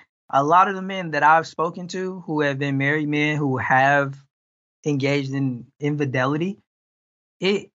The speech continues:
in many cases, wasn't something that they initiated,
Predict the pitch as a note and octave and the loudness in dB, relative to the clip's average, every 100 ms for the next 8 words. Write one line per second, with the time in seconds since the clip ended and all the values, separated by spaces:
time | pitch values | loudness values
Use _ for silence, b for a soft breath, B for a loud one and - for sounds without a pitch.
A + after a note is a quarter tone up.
0 | _ F3+ F3 E3+ G#3 G3+ F3 F3 E3 C#3+ | _ -2 0 0 0 0 0 0 -2 0
1 | E3+ E3 E3 F3 F3 E3 D3 D3+ F#3+ E3+ | 0 -2 -2 -2 -2 -2 0 0 0 -2
2 | A3 - D#3 D3+ A2+ | -4 -2 -2 -2 -6